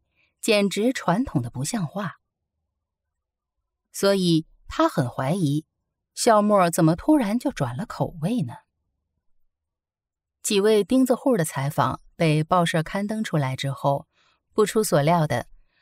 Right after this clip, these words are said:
很快就成了大众关注的热点问题。最后，报纸还专门在第四版上辟了一块位置，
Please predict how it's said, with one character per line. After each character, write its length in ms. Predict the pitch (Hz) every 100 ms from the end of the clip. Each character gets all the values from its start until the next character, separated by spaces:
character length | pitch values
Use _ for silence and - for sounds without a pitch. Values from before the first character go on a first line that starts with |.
| _
很 280 | _ - 170
快 280 | 165 294 254
就 120 | 190
成 220 | 170 156
了 100 | 156
大 220 | 165 180 156
众 240 | 165 151
关 240 | 190 208
注 160 | 214 196
的 100 | 139
热 200 | 185 185
点 200 | - -
问 160 | 127 127
题。 320 | - - - _ _ _ _ _ _ _ _ _ -
最 180 | 185 165
后， 320 | 185 156 147 _ _ _
报 240 | - 247
纸 240 | 190 175 160
还 180 | 165 208
专 240 | 262 269
门 220 | 214 165
在 140 | 220 202
第 180 | 214
四 220 | 180 214 165
版 200 | 139 113
上 380 | - 143 139
辟 240 | 160 - 214
了 140 | 175
一 80 | 151
块 200 | - 196
位 220 | 196 262
置， 280 | 156 - -